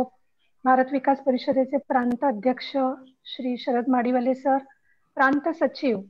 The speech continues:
श्री महेश शर्मा सर, सहसचिव श्री यतीश गुजराथी सर,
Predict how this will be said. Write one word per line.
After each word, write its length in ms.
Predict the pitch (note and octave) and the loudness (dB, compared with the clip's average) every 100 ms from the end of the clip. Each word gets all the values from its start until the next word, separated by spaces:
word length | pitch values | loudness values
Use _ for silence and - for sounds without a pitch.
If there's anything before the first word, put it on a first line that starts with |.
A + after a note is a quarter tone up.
| _ _ | _ _
श्री 320 | - C4 B3 | -10 -6 -4
महेश 520 | B3 A#3+ A#3 C#4 C#4 - | -2 -4 0 0 0 0
शर्मा 320 | B3+ B3+ C#4+ | 2 4 4
सर, 280 | C4+ A#3 F#3+ - _ _ _ _ _ - | 2 -2 -2 -6 _ _ _ _ _ -2
सहसचिव 680 | D4+ C4+ E4+ D#4+ - D4 D4 C#4+ | 4 4 4 0 -2 0 0 0
श्री 320 | C#4 C#4 C4 | 0 2 4
यतीश 380 | B3 D#4+ D#4+ - | 2 0 0 0
गुजराथी 480 | C4 B3 A#3+ A#3+ C4 | 0 4 2 2 -2
सर, 220 | - A#3 | 0 -2